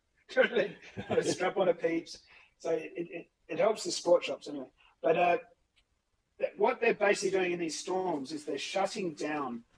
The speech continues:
the skiing above the tree line where you don't have good visibility. So they're shutting down the, the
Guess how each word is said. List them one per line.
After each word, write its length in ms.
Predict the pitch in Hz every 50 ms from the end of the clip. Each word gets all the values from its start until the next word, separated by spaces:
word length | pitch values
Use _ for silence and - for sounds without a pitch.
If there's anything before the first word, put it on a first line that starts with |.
| _ _ _ _ _ _ _ -
the 80 | 302
skiing 480 | 285 - - - - 175 180 175 165 160
above 440 | 151 - 160 160 165 160 151 143 -
the 80 | 151 135
tree 340 | - - - 165 165 170 156
line 280 | 139 123 - - - - _ _
where 160 | 151 151 147
you 140 | 147 147 -
don't 220 | 170 160 160 127
have 240 | 135 143 139 127 - - -
good 180 | - 147 - - -
visibility. 560 | - - - 120 - - - - - - - _ _ _ _ _ _ _ _ _ _ _ _ _ _ _ _ _ _ _ _ _
So 140 | - - 135
they're 120 | 139 135
shutting 340 | - - - 180 175 190 175
down 260 | 175 175 165 156 151
the, 180 | 143 143 135 - - _ _ -
the 80 | -